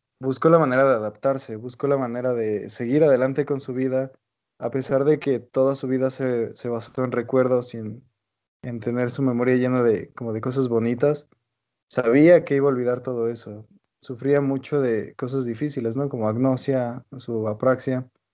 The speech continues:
pues, cosas duras de la, de la demencia,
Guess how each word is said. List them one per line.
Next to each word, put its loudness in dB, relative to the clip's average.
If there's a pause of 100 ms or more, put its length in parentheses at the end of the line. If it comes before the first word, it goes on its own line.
(220)
pues, -2 (180)
cosas 2
duras 6
de 0
la, -2
de -12
la -2
demencia, -2